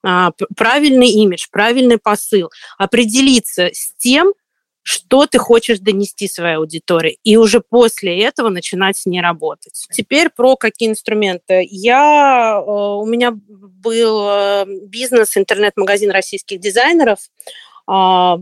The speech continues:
мы вместе с партнером им занимались. Наверное, это будет самый такой классический пример. Мы, м, а, его в одиннадцатом году основали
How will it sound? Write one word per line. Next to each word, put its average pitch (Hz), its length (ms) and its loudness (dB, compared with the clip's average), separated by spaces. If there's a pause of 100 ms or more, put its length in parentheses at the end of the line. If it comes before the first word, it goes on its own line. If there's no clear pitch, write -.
мы 214 320 4
вместе 202 320 0
с - 60 -16
партнером 190 540 0
им 180 120 0
занимались. 226 480 0
Наверное, 208 240 0
это - 100 -8
будет 190 200 -4
самый 196 360 0
такой - 240 -6
классический - 640 -2
пример. 254 440 2
Мы, 233 280 4 (180)
м, 208 440 2 (500)
а, 190 400 2
его 208 640 4 (960)
в 214 160 0
одиннадцатом 220 560 2
году 190 300 2
основали 208 680 0